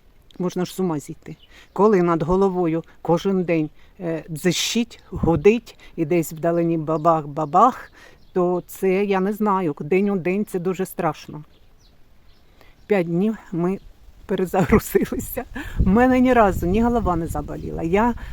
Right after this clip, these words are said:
ні разу, щоб десь зупинилася, весь час ми були, е, в див-, е, м, в движенні, в русі, чи як сказати.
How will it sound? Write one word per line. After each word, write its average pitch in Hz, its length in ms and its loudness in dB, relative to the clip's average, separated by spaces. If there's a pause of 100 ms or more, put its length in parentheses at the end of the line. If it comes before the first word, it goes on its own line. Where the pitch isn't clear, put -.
(100)
ні 208 200 2
разу, 208 340 4
щоб - 280 -8
десь 175 440 0
зупинилася, 185 720 -2
весь 156 320 0
час - 460 -4
ми 170 180 -4
були, 165 360 -4 (300)
е, 165 100 0
в 156 60 -6 (140)
див-, 165 120 0 (180)
е, 165 40 -2
м, 156 600 -4
в 139 100 -12
движенні, 156 500 -4
в 151 120 -8
русі, 170 300 -6
чи - 160 -10
як 156 220 -8
сказати. 160 520 -8